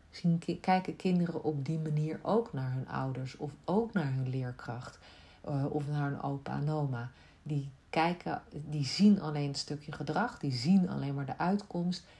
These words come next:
die zien niet wat ervoor gedaan is en hoe lang je daarmee bezig bent geweest om dat te doen. Dus ja, ehm,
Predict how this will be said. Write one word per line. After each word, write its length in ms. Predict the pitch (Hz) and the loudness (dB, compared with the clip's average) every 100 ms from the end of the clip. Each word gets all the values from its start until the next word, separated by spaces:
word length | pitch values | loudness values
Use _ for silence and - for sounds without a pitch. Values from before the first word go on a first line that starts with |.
| - - | -14 -6
die 140 | 147 | -4
zien 320 | 143 147 143 | 0 2 4
niet 260 | 156 196 - | 4 2 0
wat 200 | 147 151 | -6 -4
ervoor 460 | - 143 - 135 127 | -6 -6 -4 -4 -4
gedaan 440 | 135 147 151 165 | -2 0 0 0
is 260 | 147 151 - - - - | 0 0 -4 -14 -20 -8
en 160 | 143 | -2
hoe 440 | 135 131 147 170 151 | 2 4 4 4 4
lang 240 | 147 151 | 4 4
je 80 | 147 | 2
daarmee 340 | 139 139 135 | 2 0 0
bezig 460 | 135 147 160 - 170 - | 0 0 0 -2 -8 -6
bent 360 | 135 135 135 | -4 -2 -2
geweest 500 | - 131 127 127 - | -6 -6 -4 -4 -8
om 220 | 143 135 127 | -6 -4 -4
dat 260 | 123 - - | -6 -10 -12
te 100 | - | -10
doen. 300 | 120 120 - - - - - - - | -8 -8 -14 -20 -20 -20 -20 -20 -10
Dus 180 | - 233 | -4 4
ja, 280 | 277 202 - - | 6 6 0 0
ehm, 360 | 202 202 202 | 4 6 4